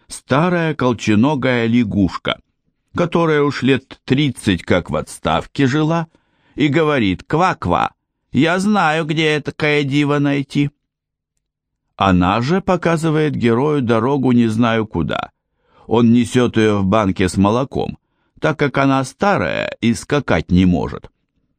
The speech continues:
Она обладает еще большим знанием, чем ее хозяйка Баба Яга,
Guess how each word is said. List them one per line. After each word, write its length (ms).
Она 320
обладает 640
еще 320
большим 580
знанием, 640
чем 260
ее 160
хозяйка 600
Баба 320
Яга, 340